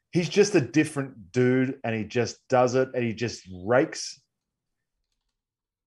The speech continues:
I just, he, he, he doesn't give a shit about anybody's opinion of him.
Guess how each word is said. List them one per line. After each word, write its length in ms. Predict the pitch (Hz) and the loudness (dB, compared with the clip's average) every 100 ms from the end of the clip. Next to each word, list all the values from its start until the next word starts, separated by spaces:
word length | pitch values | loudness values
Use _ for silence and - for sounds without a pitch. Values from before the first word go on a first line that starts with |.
| _ _ _ - | _ _ _ -4
I 60 | 117 | 0
just, 320 | 123 - - _ | 0 -2 -12 _
he, 400 | 110 135 131 131 | -2 -2 -2 -6
he, 480 | 120 131 135 131 123 - | -6 0 0 -2 -8 -10
he 160 | 123 | -6
doesn't 300 | 117 143 147 | 0 2 2
give 120 | 139 127 | -2 -4
a 60 | |
shit 340 | - - 147 147 | -4 -4 -2 0
about 200 | 131 120 | 2 2
anybody's 340 | 127 127 110 | 0 -2 -4
opinion 380 | 107 - 143 165 | -8 -8 -8 -6
of 100 | 170 | -8
him. 180 | 196 | -10